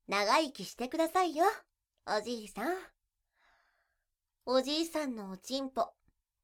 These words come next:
これからも使わせてもらうんだから、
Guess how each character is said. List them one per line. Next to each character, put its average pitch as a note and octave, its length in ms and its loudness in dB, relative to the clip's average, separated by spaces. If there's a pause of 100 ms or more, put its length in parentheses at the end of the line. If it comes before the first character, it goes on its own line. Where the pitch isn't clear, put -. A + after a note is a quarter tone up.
(220)
こ F3+ 160 -2
れ A#3 140 2
か C4 160 2
ら C#4 100 2
も G3 140 -6
使 - 260 -6
わ - 160 4
せ F#4 140 -2
て G4 100 2
も F4 140 2
ら F#4 140 4
う G4+ 80 2
ん G4+ 60 2
だ F#4 120 0
か A#3 140 -4
ら、 A3+ 340 -6